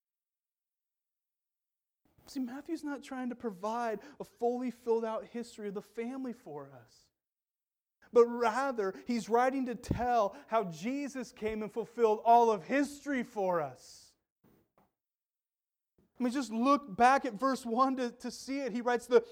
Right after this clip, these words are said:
the book of genealogy. Genealogy is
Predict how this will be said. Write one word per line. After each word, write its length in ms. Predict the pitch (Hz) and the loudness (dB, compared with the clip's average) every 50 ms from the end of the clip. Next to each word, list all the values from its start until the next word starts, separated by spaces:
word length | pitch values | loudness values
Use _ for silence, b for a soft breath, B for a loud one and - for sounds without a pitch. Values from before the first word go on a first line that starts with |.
| B B B - | B B B -6
the 80 | 240 | -4
book 360 | 208 170 - 233 254 262 254 285 | -4 -2 -2 0 0 0 0 -2
of 140 | 269 226 | -6 -6
genealogy. 1080 | 185 - 208 254 254 262 262 254 254 247 269 277 277 285 285 233 - 220 220 202 170 - _ _ _ _ _ _ _ _ _ _ _ _ _ _ _ - - 185 | -6 -6 -4 -4 -2 -2 0 0 0 0 0 0 -2 -4 -6 -8 -10 -12 -12 -12 -12 -14 _ _ _ _ _ _ _ _ _ _ _ _ _ _ _ -18 -14 -10
Genealogy 840 | 175 - 262 277 294 302 294 277 254 254 269 285 277 254 196 226 240 | -4 0 0 2 2 2 2 2 2 2 2 2 0 -2 -4 -4 -4
is 80 | 247 | -4